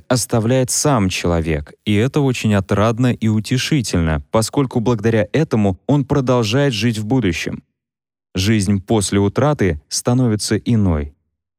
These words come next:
Нельзя это пережить, можно только жить с этим. То, что мы чувствуем, никогда не обманывает, поэтому мы не позволим затолкать наши чувства в корсет.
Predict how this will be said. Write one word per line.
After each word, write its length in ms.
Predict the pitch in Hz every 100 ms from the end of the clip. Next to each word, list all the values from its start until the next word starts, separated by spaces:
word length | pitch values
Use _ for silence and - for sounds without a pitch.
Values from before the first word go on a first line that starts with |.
| -
Нельзя 640 | 107 139 131 104 95 82
это 260 | - 92 87
пережить, 600 | - 90 90 92 165 - _ _ _ -
можно 380 | 113 185 180 180
только 320 | 151 143 151
жить 260 | 104 98
с 140 | - 92
этим. 380 | 82 85 82 - _ _ _ _ _ _ -
То, 120 | 123
что 180 | 101 98
мы 140 | 98
чувствуем, 560 | - 139 - 95 82 78 _
никогда 500 | 107 147 156 143 120
не 120 | 123 123
обманывает, 600 | 113 110 90 76 73 - _ _ _
поэтому 480 | - 104 165 170 170
мы 280 | 156 156 143 -
не 180 | 104 147
позволим 760 | 180 170 139 123 120 113 110 107
затолкать 720 | 95 123 113 104 110 98 -
наши 280 | 87 80 76
чувства 440 | - 107 - 110
в 100 | 98
корсет. 600 | - 95 92 - 73 -